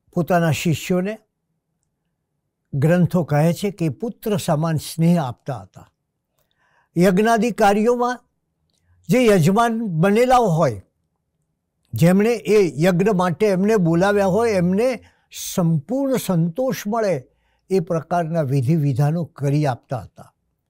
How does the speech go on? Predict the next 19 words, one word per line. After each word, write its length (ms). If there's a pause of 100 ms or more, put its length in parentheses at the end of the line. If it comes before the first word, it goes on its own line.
(680)
એમ 140
કહે 240
છે 360 (580)
કે 80
મહાપંડિત 760 (440)
ઇન્દ્રભૂતિના 800
મુખેથી 500
નીકળતા 680 (400)
વૈદિક 460
મંત્રો 440
સાંભળવા 640 (200)
એ, 60
એ 280
સમયે 400
એક 360
મોટો 360
લ્હાવો 480
મનાતો 480
હતો. 260